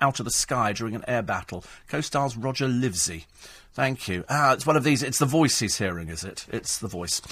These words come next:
Front pages of the, uh, the papers. Oh, let me tell you, first of all, Nick Ferrari after the news at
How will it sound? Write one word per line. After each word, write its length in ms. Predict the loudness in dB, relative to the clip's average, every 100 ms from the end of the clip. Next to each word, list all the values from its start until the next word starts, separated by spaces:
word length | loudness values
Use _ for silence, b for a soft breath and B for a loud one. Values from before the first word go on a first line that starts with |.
| B B
Front 200 | 6 8
pages 360 | 6 6 2 4
of 320 | 4 4 4
the, 280 | 2 4 2
uh, 60 |
the 120 | 0
papers. 360 | 2 2 2 2
Oh, 60 | 6
let 180 | 6 4
me 60 |
tell 180 | 2 2
you, 80 | 2
first 240 | 0 0
of 40 | 0
all, 80 | 0
Nick 160 | -2
Ferrari 380 | 2 4 4 2
after 260 | -2 -4 -4
the 80 |
news 200 | -2 -2 -2
at 220 | -2